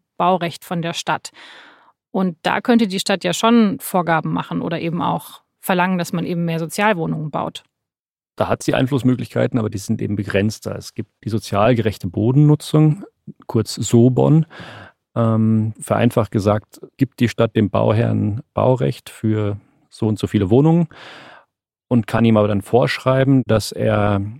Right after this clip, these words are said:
Speaker 2: dreißig Prozent der Wohnungen als geförderten Wohnungsbau errichten muss. Und die restlichen sechzig Prozent kann der Bauherr bauen und verkaufen zu Preisen, was der Markt hergibt.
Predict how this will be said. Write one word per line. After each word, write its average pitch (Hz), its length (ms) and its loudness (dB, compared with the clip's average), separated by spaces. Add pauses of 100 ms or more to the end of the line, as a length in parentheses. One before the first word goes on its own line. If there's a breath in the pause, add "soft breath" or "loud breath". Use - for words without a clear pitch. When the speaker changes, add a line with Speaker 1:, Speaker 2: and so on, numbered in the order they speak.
(140)
Speaker 2:
dreißig 120 400 0
Prozent 110 400 0
der 107 140 0
Wohnungen 101 600 0 (460)
als - 240 -6
geförderten 127 520 2
Wohnungsbau 143 440 4
errichten 143 420 0
muss. 76 240 0 (880 loud breath)
Und 107 120 0
die 101 60 2
restlichen 107 600 2
sechzig 113 400 -2
Prozent 110 460 0
kann 104 180 0
der 101 400 -2 (280)
Bauherr 98 320 0
bauen 104 440 2
und 92 160 -8
verkaufen 104 580 -2
zu 95 220 -4
Preisen, 101 460 -2
was 101 160 -8
der - 120 -4
Markt 107 300 -6
hergibt. - 500 -6